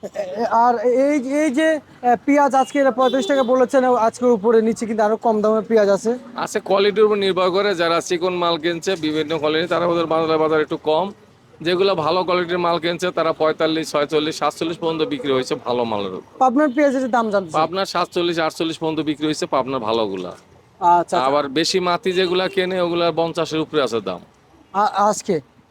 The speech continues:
Speaker 2: আছে, এগুলো অন্যান্য ঘরে বিক্রি করে, এটা পঞ্চাশটার উপরেও বিক্রি হয়।
Speaker 1: আলু
Speaker 2: এটা
Speaker 1: কত করে
Speaker 2: রাজশাহী
Speaker 1: চলছে?
Speaker 2: বানানো আলু, এগুলা গোলার আলু বিক্রি হইতেছে তেরো টাকা কেজি, চোদ্দ টাকা কেজি।
Speaker 1: গোলার আলু। আর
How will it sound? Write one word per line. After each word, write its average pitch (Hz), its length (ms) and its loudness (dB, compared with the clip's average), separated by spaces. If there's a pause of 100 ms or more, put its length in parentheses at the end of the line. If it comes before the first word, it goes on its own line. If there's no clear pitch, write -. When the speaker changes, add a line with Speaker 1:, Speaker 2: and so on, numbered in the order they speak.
(200)
Speaker 2:
আছে, 208 260 -2 (100)
এগুলো 175 220 0
অন্যান্য 175 360 0
ঘরে 170 220 2
বিক্রি 160 280 -6
করে, 170 220 -2
এটা 165 200 -2
পঞ্চাশটার 160 520 -4
উপরেও 151 300 0
বিক্রি 135 280 -4
হয়। 90 120 -10 (760)
Speaker 1:
আলু 262 180 2
Speaker 2:
এটা 311 80 2
Speaker 1:
কত 339 60 4
করে 311 60 2
Speaker 2:
রাজশাহী 311 260 0
Speaker 1:
চলছে? 247 40 2
Speaker 2:
বানানো 160 360 -4 (840)
আলু, 175 280 0
এগুলা 190 420 2
গোলার 175 300 0
আলু 175 160 2
বিক্রি 165 240 -2
হইতেছে 175 380 -2
তেরো 156 280 0
টাকা 143 220 0
কেজি, 135 260 -4 (220)
চোদ্দ 139 220 -2
টাকা 123 240 -2
কেজি। 98 300 -12 (200)
Speaker 1:
গোলার 220 300 2
আলু। 160 180 -2 (600)
আর 196 140 0